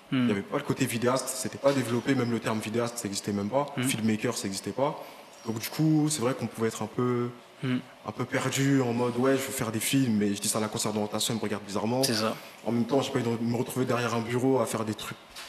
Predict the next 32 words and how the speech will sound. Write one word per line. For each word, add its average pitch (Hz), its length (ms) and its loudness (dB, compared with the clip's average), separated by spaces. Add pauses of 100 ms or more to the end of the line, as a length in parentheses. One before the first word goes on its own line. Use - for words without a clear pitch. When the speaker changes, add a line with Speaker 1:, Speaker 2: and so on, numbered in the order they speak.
(340)
Speaker 2:
que 117 160 -2
j'aime 107 240 2
pas, 143 220 4
Speaker 1:
C'est 139 100 6
que 120 60 4
tu 117 80 6
Speaker 2:
donc 113 80 2
Speaker 1:
vas - 60 -8
pas 123 100 4
tenir, 117 320 2
ouais. 104 380 -4
Mhm. 120 80 2
Speaker 2:
donc 123 100 2
du 120 100 -4
coup, - 80 -2
ce 127 80 -2
gap, 131 240 4
il 110 80 -2
était 104 160 0
pas 110 160 -2
là, 131 220 0
mais, 95 140 -2
euh, 87 60 -4 (360)
mais 113 140 0
ouais, - 360 0
c'est, 107 240 2
c'est 104 140 -2
cool. 123 160 -2 (640)
C'est - 160 -6
cool, - 160 -6
c'est - 140 -6
cool. - 140 -12